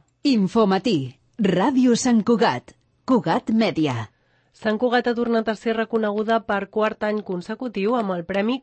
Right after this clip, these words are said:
Speaker 2: Quatre Flors d'Honor de Viles Florides. El guardó, promogut per la Confederació d'Horticultura Ornamental de Catalunya,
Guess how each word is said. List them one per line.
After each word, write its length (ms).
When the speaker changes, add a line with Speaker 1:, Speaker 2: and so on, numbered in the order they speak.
Speaker 2:
Quatre 400
Flors 460
d'Honor 400
de 160
Viles 400
Florides. 540
El 140
guardó, 400
promogut 420
per 160
la 80
Confederació 720
d'Horticultura 720
Ornamental 560
de 80
Catalunya, 540